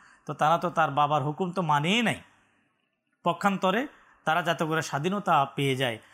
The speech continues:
তারা স্বাধীনভাবে জীবনযাপন করতে পারে, তার বাবাকে হত্যা করলো। তো আমি মাদানী চ্যানেলের দর্শককে বলবো যে আমি দুনিয়াতে আমি স্বাধীন হয়ে গেলাম, আমি,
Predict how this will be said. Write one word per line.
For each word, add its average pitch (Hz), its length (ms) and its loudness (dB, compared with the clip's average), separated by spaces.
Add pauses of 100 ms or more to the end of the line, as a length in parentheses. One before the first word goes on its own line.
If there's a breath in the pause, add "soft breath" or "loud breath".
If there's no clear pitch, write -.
(160 loud breath)
তারা 147 180 2
স্বাধীনভাবে 214 540 0
জীবনযাপন 156 520 -2
করতে 139 280 -6
পারে, 131 260 0 (300 loud breath)
তার 131 140 -2
বাবাকে 131 320 -2
হত্যা 139 220 -2
করলো। 120 260 -8
তো - 120 -10
আমি 180 300 -6 (340 soft breath)
মাদানী 151 260 0
চ্যানেলের 165 260 -4
দর্শককে 170 440 -2
বলবো 139 500 0 (460 loud breath)
যে 139 200 -2
আমি 175 540 -2
দুনিয়াতে 180 400 0
আমি 175 140 0
স্বাধীন 151 320 -2
হয়ে 135 240 0
গেলাম, 117 240 -6 (560)
আমি, 151 380 -4